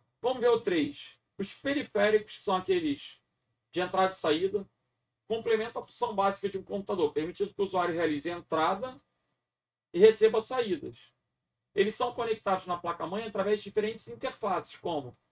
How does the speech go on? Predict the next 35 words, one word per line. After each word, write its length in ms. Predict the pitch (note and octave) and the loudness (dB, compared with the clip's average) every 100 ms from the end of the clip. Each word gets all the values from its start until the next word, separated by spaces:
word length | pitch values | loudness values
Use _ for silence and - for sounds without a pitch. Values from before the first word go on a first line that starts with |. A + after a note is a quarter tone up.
| _ - | _ -14
a 80 | |
placa 360 | G3 E3+ E3 E3 | -8 -2 -2 -2
Ethernet 580 | E3 G3 F#3 D3+ C#3 - | -2 -2 -2 -2 -4 -8
para 160 | G#3 | -4
rede, 420 | G#3 G3 G3 E3 C#3+ | 2 4 4 0 -4
V 200 | E3+ F3 | -4 -2
G 160 | F#3 | 0
A, 280 | D#3+ D3 C3+ _ _ _ _ - | 2 0 -4 _ _ _ _ -10
através 360 | - D#3+ D#3+ | -4 0 0
da 80 | D#3+ | -2
placa 260 | - D3+ F3 | -4 -4 -4
de 120 | F3+ | -6
vídeo, 400 | - D#3+ F#3 - | -6 -6 -4 -2
H 140 | C#3+ D3+ | 0 0
D 100 | E3+ | -2
M 180 | F3+ F3 | -4 -2
I, 260 | C#3+ F3 | -2 2
U 80 | D3 | 2
S 260 | D3+ - - | 2 -4 -4
B. 340 | C#3 E3+ E3+ - _ _ _ | 0 0 -2 -10 _ _ _
Então, 160 | C4 | -6
item 260 | A#3+ A3+ G#3+ | -4 -2 -4
três 300 | G3+ G3 F#3+ | 0 0 -2
também 200 | G3 F#3 | -4 -4
é 20 | |
verdadeiro. 480 | E3+ F3 F3 D3+ F#3 | -2 -4 -2 -2 -2
O 40 | |
gabarito 440 | D#3 E3 D3+ E3 D3+ | -2 -2 -2 0 -4
é 20 | |
o 20 | |
quê? 140 | C#3+ C#3 | -4 -4
Letra 500 | C#3+ F#3 - G#3+ G#3+ _ _ _ _ _ _ _ | -2 -4 -6 -12 -14 _ _ _ _ _ _ _
A 320 | D3+ D#3+ E3+ - _ _ _ _ _ _ _ | -4 -4 -6 -16 _ _ _ _ _ _ _
de 280 | - F3 G#3+ - _ | -10 -6 -6 -10 _
alfa. 640 | D#3+ E3+ C#3+ - B2+ B2 | 0 0 -4 -12 -12 -14